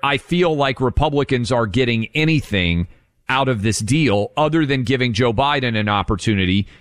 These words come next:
in twenty twenty-two to see, see, to say, "See, I told you I would bring back bipartisanship. Now we just need more Republicans,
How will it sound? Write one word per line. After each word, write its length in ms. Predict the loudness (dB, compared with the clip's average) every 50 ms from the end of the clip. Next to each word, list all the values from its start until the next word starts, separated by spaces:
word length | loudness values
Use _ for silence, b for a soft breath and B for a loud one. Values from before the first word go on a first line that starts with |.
| b b
in 180 | -4 -2 -2 0
twenty 360 | 0 0 2 2 2 2 0
twenty-two 600 | 0 0 0 0 0 0 -2 0 0 2 2 2
to 80 | 0 0
see, 240 | 0 0 0 0 0
see, 300 | 0 0 2 0 0 0
to 160 | 0 -2 -4
say, 360 | -2 0 0 0 2 2 0
"See, 560 | 0 -2 -2 0 0 2 2 2 2 0 -2 B B B B B B B
I 140 | -2 -2 -2
told 420 | -2 0 0 2 2 2 0 0 -2
you 180 | 0 2 2
I 140 | 2 2 0
would 220 | 0 0 -2 -2
bring 260 | 0 0 0 0 0 0
back 320 | 0 0 0 -2 -2 -2
bipartisanship. 1080 | 0 0 0 0 0 0 0 0 0 0 -2 -2 -2 -2 -2 -2 -2 0 0 0 -2 b b b b b b
Now 280 | 0 0 2 2 0
we 160 | 0 0 0 0
just 260 | 0 0 0 0 0
need 260 | 0 2 2 2 2
more 420 | 2 2 2 2 2 0 0 0
Republicans, 800 | -2 -2 -2 -2 -2 -2 0 -2 -2 -2 0 -2 -2 -2 -4 -6